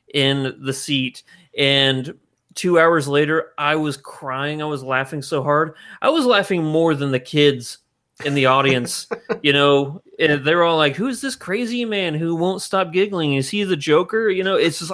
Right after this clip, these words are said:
Speaker 1: I couldn't stop. It was so funny. So, yeah, uh,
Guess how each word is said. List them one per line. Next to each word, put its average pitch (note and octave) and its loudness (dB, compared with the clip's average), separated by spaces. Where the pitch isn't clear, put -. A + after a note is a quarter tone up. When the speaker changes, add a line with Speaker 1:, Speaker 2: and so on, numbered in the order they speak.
Speaker 1:
I D#3+ -2
couldn't G#3+ -2
stop. - -2
It F#3 4
was F3+ 6
so - 0
funny. G3+ 0
So, G3 0
yeah, G#3 2
uh, D#3+ 4